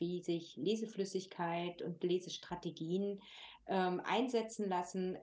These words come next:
damit das Lesen eben besser gelingt. Und dass es nötig ist, das wissen wir schon ziemlich lange.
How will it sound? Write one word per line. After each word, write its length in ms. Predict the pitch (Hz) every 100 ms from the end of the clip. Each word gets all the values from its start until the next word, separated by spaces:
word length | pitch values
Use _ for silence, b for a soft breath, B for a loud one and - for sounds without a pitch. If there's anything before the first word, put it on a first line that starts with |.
| -
damit 320 | 160 170 175
das 180 | 160 -
Lesen 320 | 151 165 175
eben 200 | - 156
besser 260 | 131 - 139
gelingt. 440 | 135 104 123 -
Und 160 | 139 139
dass 160 | 143
es 160 | 151 147
nötig 340 | 175 196 175
ist, 340 | - 165 - - _ _ _
das 200 | - 147 -
wissen 220 | - 151
wir 120 | 139
schon 340 | - 139 139 - B B B B
ziemlich 380 | - 170 170 165
lange. 540 | 156 151 220 214 202